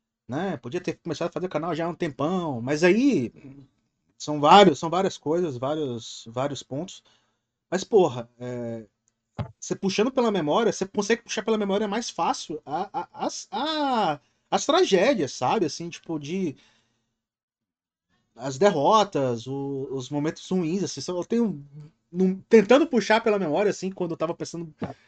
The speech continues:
nos jogos marcantes, caraca, sempre vinha alguma coisa tentando bloquear, sabe? Tirando a Libertadores, óbvio,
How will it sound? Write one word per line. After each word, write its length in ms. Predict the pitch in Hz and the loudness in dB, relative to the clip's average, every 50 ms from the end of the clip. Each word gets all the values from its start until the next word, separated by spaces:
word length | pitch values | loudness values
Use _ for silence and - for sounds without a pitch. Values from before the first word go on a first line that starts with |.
| _ _ _ _ - | _ _ _ _ -8
nos 100 | 139 143 | -2 2
jogos 280 | 170 170 180 185 160 151 | 2 4 4 2 0 0
marcantes, 600 | 160 160 147 - - 160 175 220 254 240 - - | 0 0 0 0 -2 0 0 2 2 0 -2 -4
caraca, 400 | - - 220 240 247 240 240 196 | -2 0 2 2 2 0 -2 -4
sempre 300 | - - 233 220 233 226 | -8 -6 -4 -2 -2 -2
vinha 220 | 175 196 220 233 220 | 0 0 0 0 0
alguma 260 | 202 220 233 214 208 | 0 0 -2 -2 0
coisa 420 | - - 202 208 202 220 220 214 _ _ _ _ _ _ | 2 2 4 4 4 4 0 -2 _ _ _ _ _ _
tentando 320 | - 214 196 202 220 220 226 | -2 -2 0 2 2 2 4
bloquear, 520 | 190 233 226 233 - 247 202 180 185 185 | 6 6 6 6 8 6 8 8 6 4
sabe? 420 | - - 156 185 233 202 151 123 _ _ _ _ _ _ | 2 2 0 0 2 0 -2 -6 _ _ _ _ _ _
Tirando 320 | - - 196 185 185 190 196 | 0 4 4 6 6 6 4
a 20 | |
Libertadores, 580 | 185 156 165 165 - 156 135 156 175 151 123 120 | 4 4 2 0 0 -2 -2 -2 -2 -2 -2 0
óbvio, 320 | 156 202 226 165 127 123 | 0 0 0 -2 -6 -12